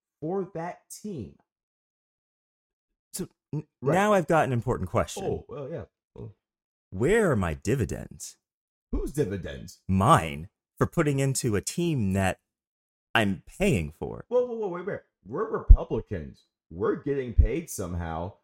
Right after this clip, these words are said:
Speaker 1: by somebody else's capitalism where they're making all the money. Trickle down, Cal. It's a trickle down economics. That's how it works. Rich people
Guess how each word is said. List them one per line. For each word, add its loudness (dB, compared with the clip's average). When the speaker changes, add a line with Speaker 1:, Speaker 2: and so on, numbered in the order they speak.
Speaker 1:
by -4
somebody -8
else's -8
capitalism -6
where -10
they're -6
making -6
all -8
the -10
money. -10
Trickle -6
down, -8
Cal. -6
It's -4
a -12
trickle -10
down -8
economics. -10
That's -8
how -4
it -8
works. -2
Rich -4
people 0